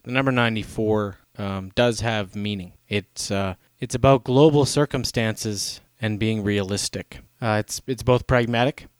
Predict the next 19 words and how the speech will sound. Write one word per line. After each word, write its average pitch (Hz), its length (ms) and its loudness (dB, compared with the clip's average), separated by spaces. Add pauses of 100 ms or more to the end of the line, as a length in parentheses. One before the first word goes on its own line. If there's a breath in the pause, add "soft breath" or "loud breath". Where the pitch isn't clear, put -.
and 127 260 2
idealistic. 117 840 -2
It 143 140 -4
realizes 190 800 0
humanity 135 600 2
as 113 140 2
a 110 80 2
whole. 147 420 2 (560 soft breath)
Um, 107 400 -2 (100)
it 127 140 0
also 139 240 2
realizes 123 840 2
the 117 120 -4
inertia 123 540 2 (240)
can 110 140 -10
be 110 120 0
affected - 720 -4 (180)
and 104 220 -6
tides 123 640 -2